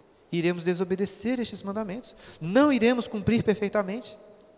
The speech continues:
E exatamente por isso que se a sua esperança estivesse em obras de justiça, como Paulo fala aqui, em viver pela lei, em cumprir a lei e por isso ser salvo,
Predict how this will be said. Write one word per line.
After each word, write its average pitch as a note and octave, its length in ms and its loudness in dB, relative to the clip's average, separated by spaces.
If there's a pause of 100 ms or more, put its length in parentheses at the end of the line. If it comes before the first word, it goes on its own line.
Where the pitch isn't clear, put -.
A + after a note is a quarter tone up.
(1200)
E E3+ 60 4
exatamente A3 480 4
por F#3 180 2
isso A3 220 -4
que G#3 100 -4
se G#3+ 140 2
a G3+ 40 4
sua A#3 180 -4
esperança F3 480 0
estivesse F3+ 400 -2
em F3 60 -4
obras A#3+ 280 2
de A3 80 -8
justiça, G3 420 -6
como F3 200 -6
Paulo D#3+ 220 -2
fala D3+ 180 -6
aqui, A#2 260 -12 (680)
em F3 100 0
viver G#3 540 0
pela A#3 220 2
lei, F3+ 600 2 (380)
em F#3 100 -2
cumprir A3 420 2
a B3 60 8
lei G#3 220 4
e G3+ 40 -2
por G3+ 160 0
isso A3 300 -4 (760)
ser E3 340 -4
salvo, D#3+ 600 0